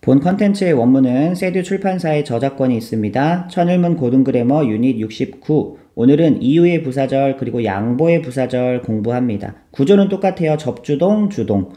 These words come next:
아니면 주동, 접주동 구조는 똑같아요. 오늘은 안 쓸게요. 쉬우니까. 자, 박스를 먼저 한번 볼게요. 아, 이유 뭐뭐하기 때문에 라는 나타내는 접속사에는 because 우리 알고 있죠.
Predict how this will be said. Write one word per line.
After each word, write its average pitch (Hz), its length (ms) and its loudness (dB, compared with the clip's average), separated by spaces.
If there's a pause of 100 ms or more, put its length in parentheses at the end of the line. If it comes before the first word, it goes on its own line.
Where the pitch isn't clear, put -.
(160)
아니면 123 320 2
주동, 147 320 0
접주동 123 460 -4
구조는 123 360 -2
똑같아요. 139 640 -2
오늘은 120 260 0
안 101 160 0
쓸게요. 117 340 -4
쉬우니까. 147 680 -4 (1120)
자, 101 180 -2
박스를 202 340 4
먼저 131 240 2
한번 123 160 0
볼게요. 98 480 -4
아, 120 240 -4
이유 165 260 2
뭐뭐하기 170 500 2
때문에 220 440 2
라는 147 300 2
나타내는 139 760 0
접속사에는 127 640 0
because 123 420 0
우리 117 140 0
알고 104 240 -2
있죠. 101 240 -10